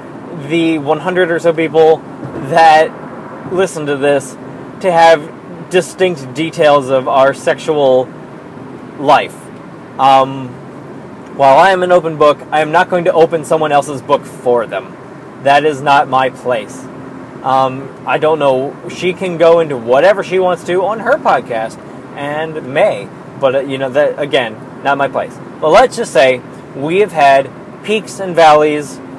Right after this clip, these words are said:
in our sexual relationship. And in a particularly valley time of our, uh,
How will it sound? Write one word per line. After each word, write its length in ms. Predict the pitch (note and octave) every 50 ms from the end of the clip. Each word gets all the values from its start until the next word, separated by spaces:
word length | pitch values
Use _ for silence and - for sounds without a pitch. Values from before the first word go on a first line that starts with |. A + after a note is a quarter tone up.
| - - -
in 320 | F3 D#3 D#3 D#3 D3+ D#3 E3
our 400 | - C#3+ C#3+ C#3+ C#3+ C#3+ D3 C#3+
sexual 580 | - E3 C#3 - - D3+ C3+ C#3 C3+ C3+ C#3 C3 - - - - -
relationship. 580 | D3 D3 D3+ E3+ E3 - C#3 C3 - A2+ G2 - - - - - - - - - - - - - - - - - - - - - - - -
And 380 | - C3+ C3+ C3+ C3 B2+ B2+ A#2+ - - - - - - - - - - - - - - - - - - - - - - - - - - - - - - - - - -
in 260 | F#3+ F#3 F#3 F3+ F3+ F#3
a 480 | - E3+ D#3+ D#3 D3+ D3 D3 D3 D#3 - - - - - - - - - - - - - - - - - -
particularly 1700 | - G3 E3+ - - B3 C#4 B3+ B3 A#3+ G#3+ A3 G3+ G3 G#3 G3+ G3 G3 F#3+ F#3+ G3 F#3 D3+ C3+ - - F3 F3 E3 E3 D#3 D3 D3 C#3+
valley 920 | C3+ C3+ C#3 B2+ C3+ E3+ F3 F#3 G3 G#3 G#3 F#3+ E3+ D3+ C#3+ C#3 C3+ C3 - - - - - - - - - - - - - - - - - - -
time 720 | - - - G3+ A3+ A3+ A3 G#3 G3+ F#3+ F3 D#3 C#3+ - - - - - - - - - - -
of 200 | D3+ D3+ C#3 C#3+
our, 360 | C#3 C#3 C3+ C3 C3 C#3 C3 - - - - - - - - - -
uh, 400 | D3 C3+ B2+ B2 A#2+ A#2+ A#2+ A#2